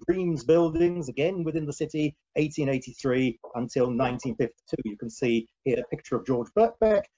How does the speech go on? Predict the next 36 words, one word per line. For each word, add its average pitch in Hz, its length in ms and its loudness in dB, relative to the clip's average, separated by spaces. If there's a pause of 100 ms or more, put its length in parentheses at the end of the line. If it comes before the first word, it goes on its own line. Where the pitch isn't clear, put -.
(120)
and 131 160 0
a - 40 -6
picture 113 500 -2
of 113 200 2
the 117 140 -12
Bream's 117 380 -4
Building, 113 600 -2 (360)
um, 110 80 -10
that 113 160 -6
we - 60 -4
had. 233 260 2 (340)
And 143 80 0
the 147 60 4
Lord 202 300 6
Mayor 175 500 6
is 147 320 -4
ex - 240 -4
officio 127 680 0 (220)
Vice 135 240 2
President 113 640 -2
of 113 100 -4 (100)
Birkbeck. 110 380 -6
So 113 260 -14
each 135 280 -8
year, 139 280 6 (220)
your 113 200 -4
city 127 360 -6
Lord 110 240 -4
Mayor 143 300 4 (220)
becomes 117 500 -6
the 113 200 -6
Vice 107 260 -6
President, 101 460 -10 (320)
um, 101 360 -12
of 107 160 -6
Birkbeck. - 340 -4